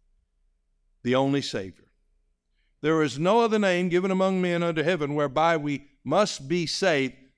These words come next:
but by the name of Jesus." Jesus said, "I am the way, the truth, and the life. No man cometh unto the Father but by me."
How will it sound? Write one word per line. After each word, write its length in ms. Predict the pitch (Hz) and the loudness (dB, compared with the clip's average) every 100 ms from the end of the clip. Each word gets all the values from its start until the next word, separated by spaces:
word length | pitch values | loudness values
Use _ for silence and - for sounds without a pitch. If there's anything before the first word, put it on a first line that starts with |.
| - | -10
but 160 | 135 | -6
by 220 | 135 143 139 | 0 0 2
the 100 | 131 | 0
name 240 | 139 131 | 0 -2
of 120 | 117 | -4
Jesus." 500 | 104 120 98 101 92 _ _ _ - | -4 -6 -6 -12 -18 _ _ _ -12
Jesus 420 | 117 208 175 165 | -2 -2 0 -4
said, 180 | - 185 | -2 0
"I 220 | 165 190 | 2 2
am 140 | 220 180 | 2 -2
the 100 | 156 | 0
way, 260 | 185 233 | 2 0
the 120 | 180 | -2
truth, 340 | 156 - 240 214 | -4 -2 -2 -2
and 120 | 180 | -2
the 60 | 160 | 0
life. 320 | 156 165 175 | 2 0 -2
No 180 | 180 220 | -2 -2
man 240 | 202 185 | -2 -4
cometh 300 | 196 196 180 | -4 -4 -2
unto 200 | 185 170 | -2 -2
the 120 | 156 | -6
Father 460 | - 190 175 151 156 _ _ - | 0 2 2 0 -6 _ _ -2
but 280 | 135 190 143 | 0 2 2
by 240 | 170 170 | 2 4
me." 300 | 208 180 117 | 2 -2 -4